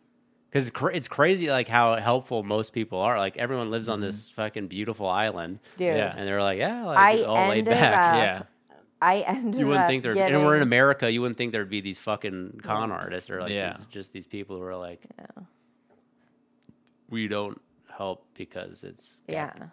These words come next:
Speaker 1: whatever. We just want money. We don't like you."
Speaker 3: The, the turn of events was that after you told me how to get my bags moved from one place to another without <laughs> abandoning
Speaker 1: Well,
Speaker 3: our
Speaker 1: so after I
Speaker 3: child.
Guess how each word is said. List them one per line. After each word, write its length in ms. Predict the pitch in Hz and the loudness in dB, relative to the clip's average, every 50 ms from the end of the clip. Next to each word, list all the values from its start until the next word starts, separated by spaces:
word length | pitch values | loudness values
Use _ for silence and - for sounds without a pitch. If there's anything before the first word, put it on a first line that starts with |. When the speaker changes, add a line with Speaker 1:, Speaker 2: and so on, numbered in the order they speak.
| _ _ - | _ _ -16
Speaker 1:
whatever. 440 | - - - - - - - - - - | -16 -16 -14 -16 -18 -18 -20 -20 -20 -18
We 100 | - 53 | -18 -18
just 220 | - 53 50 - - | -16 -16 -18 -18 -18
want 200 | 53 52 52 - | -18 -18 -18 -16
money. 240 | 53 53 53 52 52 | -16 -16 -14 -14 -14
We 160 | 50 50 50 | -14 -14 -14
don't 220 | 50 95 - 50 - | -12 -12 -14 -14 -14
like 200 | 53 52 - - | -18 -18 -18 -18
you." 140 | - - - - - | -18 -18 -18 -18 -16
Speaker 3:
The, 540 | 180 180 170 175 196 190 180 170 156 - - - 165 | -14 -10 -4 0 2 4 4 2 2 -2 -4 -8 -2
the 280 | 165 185 180 170 160 165 - | 0 2 2 2 2 -2 -6
turn 360 | - - 254 262 277 285 240 | -10 -4 -2 -2 0 0 -2
of 120 | 196 165 | -2 -2
events 600 | 165 156 151 180 196 208 180 160 170 - - - - | -2 -2 0 0 0 0 0 -2 -6 -10 -14 -12 -6
was 520 | 139 151 190 208 147 139 170 185 165 160 | -2 -2 0 0 0 0 -2 -8 -8 -4
that 500 | - 165 160 156 151 147 147 - - - - - - - _ _ _ _ _ _ _ - | -2 0 0 2 0 -2 -2 -6 -10 -18 -20 -20 -20 -20 _ _ _ _ _ _ _ 4
after 460 | 175 175 185 185 - - - 185 170 | 6 6 6 6 2 -4 -4 -4 -2
you 200 | 165 160 170 175 | -2 -4 -4 -4
told 260 | 170 - 202 170 160 | -4 -2 -2 -4 -4
me 340 | 165 160 156 151 151 147 - _ _ - | -4 -6 -6 -6 -6 -6 -8 _ _ -16
how 320 | - 196 202 170 170 160 | -10 -2 0 2 2 2
to 300 | 160 - - 190 156 156 - _ _ - - | 0 -4 -8 -6 -6 -6 -8 _ _ -16 -8
get 200 | 165 160 156 - | -6 -6 -6 -6
my 240 | 160 156 143 143 143 139 - | -6 -8 -6 -6 -8 -8 -4
bags 460 | - 151 147 143 156 156 - 156 175 | -2 0 0 0 -2 -4 -6 -12 -12
moved 340 | 170 160 156 156 156 151 151 | -10 -8 -6 -6 -6 -6 -8
from 280 | - - - 151 147 151 | -12 -14 -14 -12 -10 -10
one 180 | 151 151 151 151 | -10 -10 -12 -12
place 300 | 165 165 156 160 - - | -8 -8 -8 -8 -8 -10
to 140 | - 170 | -10 -10
another 340 | 151 147 143 143 151 151 143 | -10 -8 -8 -8 -6 -6 -6
without 300 | 147 156 - 208 165 143 | -6 -6 -2 -2 -2 -2
<laughs> 120 | 143 143 - | -2 -4 -4
abandoning 480 | 277 233 226 214 196 226 190 190 156 | -4 -2 0 -2 -2 -2 -4 -2 0
Speaker 1:
Well, 100 | 143 151 143 | 2 2 4
Speaker 3:
our 40 | |
Speaker 1:
so 100 | 160 160 143 | 4 2 2
after 360 | 131 131 143 170 180 165 180 | 4 6 6 6 6 6 6
I 120 | 151 156 | 6 6
Speaker 3:
child. 40 | 160 | 4